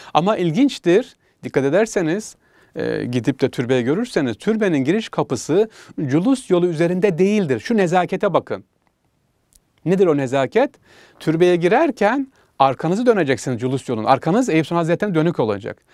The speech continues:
Sırf böyle olmasın diye ecdadımız, arkasını dönerek türbeye girilmesin diye türbenin giriş kapısı değerli dostlar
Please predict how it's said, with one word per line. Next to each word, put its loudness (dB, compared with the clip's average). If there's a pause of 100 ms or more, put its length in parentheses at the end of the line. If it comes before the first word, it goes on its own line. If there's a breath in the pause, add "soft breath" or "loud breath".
(120 soft breath)
Sırf -2
böyle 4
olmasın 2
diye 2
ecdadımız, 0 (260 soft breath)
arkasını 0
dönerek 2
türbeye 0
girilmesin -4
diye 2 (220 soft breath)
türbenin -2
giriş -4
kapısı -6
değerli 0
dostlar -2